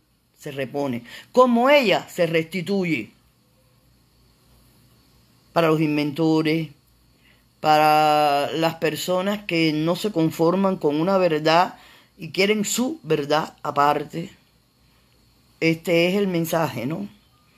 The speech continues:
Primero, no te olvides de tu historia, cubano. No te olvides de tu historia, porque en tu historia han habido páginas muy tristes.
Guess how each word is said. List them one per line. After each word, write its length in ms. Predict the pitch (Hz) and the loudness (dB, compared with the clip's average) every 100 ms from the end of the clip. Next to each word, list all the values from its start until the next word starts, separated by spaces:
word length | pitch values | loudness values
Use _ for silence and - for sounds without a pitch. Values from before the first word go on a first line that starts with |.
| _ _ _ - _ | _ _ _ -20 _
Primero, 420 | 170 165 214 226 | 0 2 2 2
no 160 | 180 196 | 0 0
te 80 | |
olvides 360 | 202 160 175 214 | 0 0 0 2
de 120 | 185 | 0
tu 100 | 160 | 0
historia, 500 | 147 - 165 160 139 | -8 -4 -2 -2 -2
cubano. 600 | 143 143 147 139 135 135 - _ _ _ _ | -4 -6 -4 -4 -6 -10 -16 _ _ _ _
No 160 | - 175 | -6 0
te 80 | 202 | 0
olvides 300 | 180 208 208 | 2 2 2
de 60 | |
tu 80 | 185 | 0
historia, 360 | 180 220 214 175 | -4 0 2 2
porque 140 | 160 | 0
en 80 | 156 | -2
tu 80 | 151 | -4
historia 360 | 151 190 196 | -6 -4 -2
han 100 | 190 | -2
habido 420 | 175 170 208 196 - | -2 -2 -2 -2 -2
páginas 400 | 196 202 160 139 | -6 -4 -4 -6
muy 240 | 147 170 | -6 -8
tristes. 540 | 160 135 135 - 131 | -8 -12 -14 -16 -20